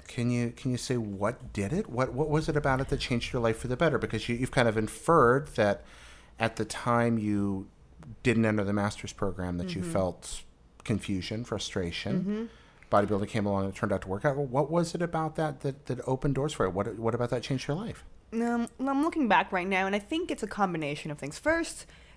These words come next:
Speaker 2: there was an immediate offer to do something, right?
Speaker 1: <laughs>
Speaker 2: Obviously, that's, it's just, it's like a shiny thing kind of dangling in front of me.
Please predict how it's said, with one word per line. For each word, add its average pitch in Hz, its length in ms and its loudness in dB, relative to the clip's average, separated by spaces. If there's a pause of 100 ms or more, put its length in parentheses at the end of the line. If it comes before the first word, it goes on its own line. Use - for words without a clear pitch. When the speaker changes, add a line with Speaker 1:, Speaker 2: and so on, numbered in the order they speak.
Speaker 2:
there 202 240 2
was 196 140 2
an 185 60 -4
immediate 180 540 -2
offer 127 380 -8
to - 240 -8
do 170 360 -4
something, 160 680 -12 (120)
right? 151 320 -6 (180)
Speaker 1:
<laughs> - 180 -6
Speaker 2:
Obviously, 226 360 -2
that's, - 360 -10 (480)
it's 175 80 -8
just, 185 180 -10 (160)
it's 196 80 -8
like 190 80 -8
a 175 60 -4
shiny 202 340 -2
thing 170 360 -6
kind 175 200 -4
of 165 60 -6
dangling 175 400 -2
in 160 80 -6
front 170 200 -4
of 165 60 -2
me. 151 320 -4